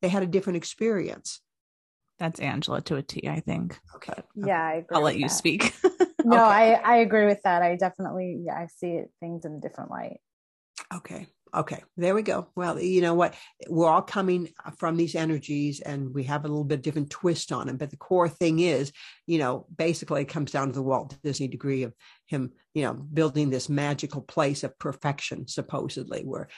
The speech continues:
Speaker 1: nobody gets pickpocketed and <laughs> all
Speaker 2: Yeah.
Speaker 1: that type of stuff, when we know this stuff still happens.
Speaker 2: Well, and she, I think she is in industries that do project in all as well. You know, I mean, I think she's
Speaker 1: Mm-hmm.
Speaker 2: around it, but that second part of that energy about retelling the story,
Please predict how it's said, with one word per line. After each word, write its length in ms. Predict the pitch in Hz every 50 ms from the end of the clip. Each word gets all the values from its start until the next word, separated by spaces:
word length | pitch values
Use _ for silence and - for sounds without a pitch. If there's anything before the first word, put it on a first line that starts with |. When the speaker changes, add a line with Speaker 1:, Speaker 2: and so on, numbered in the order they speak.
| - -
Speaker 1:
nobody 320 | - 160 165 160 139 147 135
gets 220 | - 131 - -
pickpocketed 960 | - - 160 - - - - 131 120 120 - - - - - - - - -
and 100 | - 165
<laughs> 640 | - - - - 339 294 - - - - 247 190 143
all 0 |
Speaker 2:
Yeah. 160 | 180 170 165
Speaker 1:
that 160 | - 175 165
type 280 | - - 196 165 156 170
of 40 | 156
stuff, 300 | - - 151 95 110 - -
when 180 | 202 190 196 196
we 80 | 202
know 180 | 196 190 185 185
this 160 | 180 175 156
stuff 240 | - - 131 - -
still 220 | - - - -
happens. 560 | 131 151 147 147 - - - - - - - _ _ - - - - - - - - - - _ _ _ _ _ _ _ -
Speaker 2:
Well, 140 | 220 214
and 200 | 202 - 208 214 214
she, 100 | - 208
I 60 | 160
think 180 | 202 220 208 -
she 220 | - 190 156 131
is 140 | 170 185 175
in 80 | 160
industries 640 | - - 160 165 156 - - - 165 151 151 151 151 -
that 240 | 151 - - 156
do 180 | - 160 170 196
project 640 | 196 - - 170 160 151 - 156 127 - - - - -
in 120 | 151 151
all 280 | 143 - 135 135 131 123
as 200 | 113 131 - -
well. 280 | 113 131 107 98 - _ -
You 60 | 160 156
know, 80 | 113
I 60 | 131 139
mean, 180 | 139 143 - -
I 60 | 160
think 200 | - 160 160 131
she's 300 | 156 147 160 151 139 139
Speaker 1:
Mm-hmm. 100 | 139 131
Speaker 2:
around 320 | 135 131 151 185 190 165
it, 200 | 143 135 - - -
but 220 | 156 143 131 - - _ - - - _ _ -
that 180 | 123 - - -
second 340 | - 156 156 - - - -
part 160 | - 156 147
of 60 | 139 135
that 160 | 131 127 -
energy 320 | - 143 160 165 160 165 151
about 260 | 147 127 - - 113
retelling 560 | 147 147 151 147 - 180 143 139 131 131 131
the 80 | 123 131
story, 720 | - - - 170 160 165 160 143 135 127 143 143 160